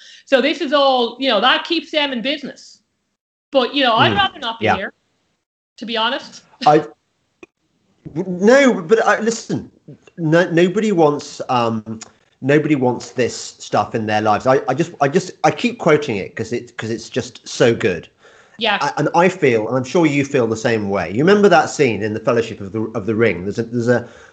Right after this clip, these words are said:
Speaker 2: exchange between Frodo and Gandalf. And
Speaker 1: Yeah.
Speaker 2: Frodo says, "I wish it need not have happened in my time," said
Speaker 1: Yeah.
Speaker 2: Frodo.
Speaker 1: Yeah.
Speaker 2: "So do I," said Gandalf. "And
Speaker 1: Mm.
Speaker 2: so do all,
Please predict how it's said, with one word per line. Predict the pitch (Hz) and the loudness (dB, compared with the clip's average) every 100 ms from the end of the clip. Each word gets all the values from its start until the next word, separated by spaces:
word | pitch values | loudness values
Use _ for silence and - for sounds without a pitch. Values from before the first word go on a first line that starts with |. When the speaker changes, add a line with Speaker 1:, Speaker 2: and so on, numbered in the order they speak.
| _ - | _ -2
Speaker 2:
exchange | 139 - - 170 156 127 123 | -2 -2 0 4 4 2 -2
between | 120 131 123 | -4 -2 -2
Frodo | 127 156 147 123 113 110 | 2 4 4 4 4 2
and | 101 107 | -2 -2
Gandalf. | 113 101 87 76 - _ _ - - - - | -2 -2 -6 -12 -14 _ _ -16 -16 -14 -2
And | 135 | 0
Speaker 1:
Yeah. | 208 214 | 2 2
Speaker 2:
Frodo | 165 165 156 131 | 4 4 6 4
says, | 120 113 90 92 _ _ - - - | 2 -4 -6 -10 _ _ -20 -8 2
"I | 139 | 2
wish | 131 151 165 | 4 2 2
it | 196 170 | -2 -2
need | 147 147 | 0 0
not | 135 131 127 | 0 0 0
have | 127 | -6
happened | 131 123 127 117 | -6 -6 -6 -6
in | 117 | -4
my | 117 113 | -2 -2
time," | 113 120 101 92 85 | -2 -4 -4 -6 -8
said | 98 90 - | -8 -8 -6
Speaker 1:
Yeah. | 95 85 | -4 -4
Speaker 2:
Frodo. | 80 78 _ - - _ | -8 -14 _ -20 -20 _
Speaker 1:
Yeah. | 202 190 175 | -4 -2 -2
Speaker 2:
"So | - 123 | 2 2
do | 123 143 135 | 2 4 4
I," | 120 92 80 - _ | 4 0 -6 -14 _
said | - 113 90 - | -8 -6 -4 -4
Gandalf. | 98 90 85 85 - - | -4 -4 -8 -10 -12 -10
"And | 107 | -6
Speaker 1:
Mm. | - | 2
Speaker 2:
so | 143 165 | 4 4
do | 220 | 4
all, | - 170 185 156 | 2 6 6 6